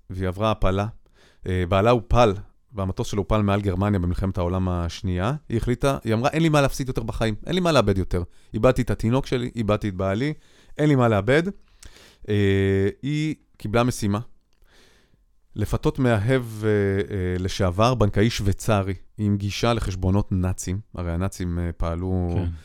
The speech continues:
Speaker 1: גנבו, אה, אה, אוצרות יהודים, ופתחו חשבונות בנק בשוויצריה, כי שוויצריה ניטרלית. המשימה שלה הייתה לפתות, אה, בנקאי שוויצרי, שיכול היה לתת את המידע על החשבונות הנאצים. היא נורתה בגבה,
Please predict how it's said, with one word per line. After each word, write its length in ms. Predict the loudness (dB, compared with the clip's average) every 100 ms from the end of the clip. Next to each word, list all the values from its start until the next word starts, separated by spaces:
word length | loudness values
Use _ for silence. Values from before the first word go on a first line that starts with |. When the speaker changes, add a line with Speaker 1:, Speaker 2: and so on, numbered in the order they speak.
| -18 -10
Speaker 1:
גנבו, 840 | -2 -2 0 0 2 2 0 -2 -6
אה, 40 | -6 -6 -6 -6
אה, 140 | -4
אוצרות 560 | -4 0 0 2 0 -2
יהודים, 600 | -4 -4 -4 -4 -4 -4
ופתחו 540 | -4 -6 -6 -10 -8
חשבונות 400 | -8 -4 -2 -2
בנק 220 | -2 -4 -4
בשוויצריה, 840 | -8 -8 -10 -6 -6 -4 -6 -8 -10
כי 260 | -16 -12 -12
שוויצריה 360 | -10 -8 -8
ניטרלית. 520 | -8 -8 -6 -4 -6 -10 -20 -20 -20 -12
המשימה 360 | -6 -2 0 -2
שלה 140 | 0
הייתה 220 | 0 0 0
לפתות, 600 | -2 -6 -4 -6 -8 -20 -18 -10
אה, 60 | -6 -6 -6 -8
בנקאי 340 | -8 -6 -4 -4
שוויצרי, 520 | -4 -2 0 0 -2 -4 -16 -20
שיכול 680 | -8 -6 -4 -4 4 6 6
היה 140 | 4
לתת 140 | 0 0
את 120 | -2
המידע 320 | 0 0 0
על 60 | -2
החשבונות 460 | -4 -4 -2 -2
הנאצים. 500 | -2 -2 -2 -2 -2 -4 -12 -20 -20 -20 -20 -20 -10
היא 240 | -4 0 2
נורתה 400 | 4 4 2 2
בגבה, 380 | 2 2 2